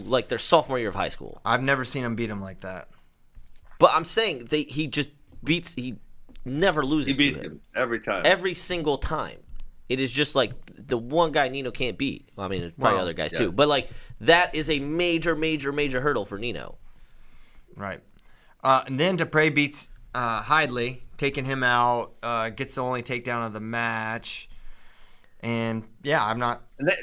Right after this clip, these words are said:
Speaker 3: that one's gonna be close every time 'cause both
Speaker 2: Every
Speaker 3: those guys
Speaker 2: time.
Speaker 3: are so good, so good positionally, and they just don't give too many openings. And neither one are, they're both really solid offensively, but not really dynamic. So that's gonna be, like, a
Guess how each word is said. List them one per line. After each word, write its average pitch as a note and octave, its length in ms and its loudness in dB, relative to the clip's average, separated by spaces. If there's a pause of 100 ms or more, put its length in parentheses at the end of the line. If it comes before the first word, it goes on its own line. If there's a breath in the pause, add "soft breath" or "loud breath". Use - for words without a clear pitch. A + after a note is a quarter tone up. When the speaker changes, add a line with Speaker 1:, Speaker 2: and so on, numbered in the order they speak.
Speaker 3:
that A3 240 6
one's A3+ 160 2
gonna G#3 100 2
be D#3+ 80 4
close D#3 320 2
every C#3 180 0
time A#2+ 280 0
'cause - 140 -10
both C3 140 2
Speaker 2:
Every A#2+ 140 0
Speaker 3:
those C3 80 -4
guys C#3 140 4
Speaker 2:
time. B2 80 -2
Speaker 3:
are A2 40 -4
so B2 180 -4
good, B2 280 0 (380)
so E3+ 240 2
good E3 340 -2
positionally, B2+ 720 -2
and A2 80 -8
they A2+ 100 -2
just A#2 140 -4
don't A#2 220 -4
give A2+ 200 0 (320 soft breath)
too C3 120 -2
many B2+ 180 2
openings. B2 520 0
And A#2 120 0
neither C3+ 240 2
one C#3+ 160 2
are, A#2 260 0 (440 soft breath)
they're C#3 80 2
both G#3 260 4
really D#3+ 220 6
solid D#3+ 420 4
offensively, D#3 440 2
but A#2 180 -2
not B2 240 2 (180)
really A#2+ 300 0
dynamic. A2+ 640 0
So B2 140 -4
that's D3+ 260 0
gonna B2+ 200 -2
be, A2 200 2
like, G2 240 0
a F2 120 -6